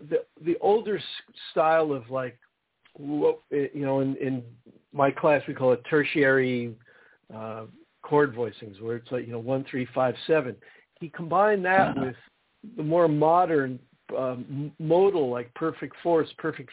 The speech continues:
Speaker 1: fifths voicings, and he would use
Speaker 2: Uh-huh.
Speaker 1: them in the same musical sentence, and that really,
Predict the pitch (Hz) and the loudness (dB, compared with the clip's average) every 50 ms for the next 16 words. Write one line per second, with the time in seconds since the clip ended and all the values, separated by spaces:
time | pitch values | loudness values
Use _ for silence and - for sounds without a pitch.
0 | - - 214 233 226 - - _ 139 127 120 113 113 - - 104 101 95 _ _ | -4 0 0 0 0 -2 -12 _ -8 -6 -6 -6 -8 -10 -14 -20 -20 -20 _ _
1 | _ - - _ _ - 156 175 180 170 208 208 190 185 151 160 208 247 269 170 | _ -20 -20 _ _ -4 -2 -2 0 0 0 0 0 0 -2 -2 0 2 2 2
2 | 151 - 180 151 143 139 - - - _ - 190 202 190 180 - - - 220 214 | 2 2 2 0 0 0 -4 -10 -14 _ 0 0 2 2 2 2 2 2 2 2
3 | 208 190 190 214 214 - 226 214 - 165 147 - - - - 214 220 - - - | 2 0 -2 -4 -4 -4 -4 -8 -6 -6 -8 -8 -8 -2 -2 -2 -2 -2 -8 -18
4 | 175 _ - - - _ _ _ _ _ _ - - 165 165 165 165 170 170 - | -20 _ -20 -20 -20 _ _ _ _ _ _ -8 -2 0 0 0 0 0 -6 -6
5 | - 185 190 220 247 233 175 185 208 226 214 202 196 175 156 143 | -2 2 2 2 2 0 0 2 2 4 4 4 2 0 -2 -10